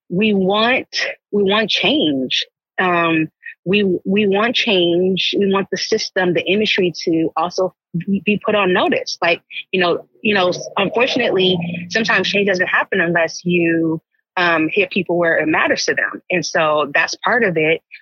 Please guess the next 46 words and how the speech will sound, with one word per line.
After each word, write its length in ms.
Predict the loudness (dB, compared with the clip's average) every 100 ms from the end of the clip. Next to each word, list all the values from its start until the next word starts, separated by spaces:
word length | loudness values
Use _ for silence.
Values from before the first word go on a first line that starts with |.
| -4
We 100 | 0
want 220 | 2 2
legislative 480 | 2 0 0 0 0
change. 580 | 0 0 0 0 -2 -4 -10 -14 -6
Um, 240 | 0 2 2
and 140 | 2
when 100 | 2
you 140 | 2 0
think 180 | 0 0 0
about 280 | 0 0 0
this, 380 | -2 -2 -4 -10 _ _ _ _ _ _ _ _
she 420 | -4 -2 0 0 0
attempted 500 | -2 -2 -2 0 -2
to 140 | 0 0
rob 320 | 0 0 -2
us 80 | -2
for 160 | -4
five 200 | -2 -2
hundred 200 | 0 -2
thousand 280 | 0 0 0
dollars. 520 | 0 -2 -4 -8 -14 -18 _ _ -4
Like, 160 | -4 -4 -4
put 160 | 0
it 80 | 2
in 160 | 2 2
that 180 | 0
perspective. 520 | -2 -6 -4 -6 -4 -4
Like, 140 | -4
someone 320 | -2 -2 0 -2
is 140 | -2
taking 340 | -4 -2 -4 -4
five 220 | -2 0 0
hundred 220 | -2 -2
thousand 260 | -2 0
dollars 240 | 0 0 -2
from 120 | -2
you. 120 | -2 -4 _ _
That's 260 | -2 -2 -2
significant. 680 | -4 0 -2 -2 -4 -6 -10 _ -14 -14 _ _ _ _ _ _ _ _ _ _ -4
And 120 | -2
it's 80 | 0
attempted 420 | -2 -2 0 0
robbery, 400 | 0 0 0 2
in 60 | 2
my 160 | 0
opinion. 460 | 0 -2 -4 -4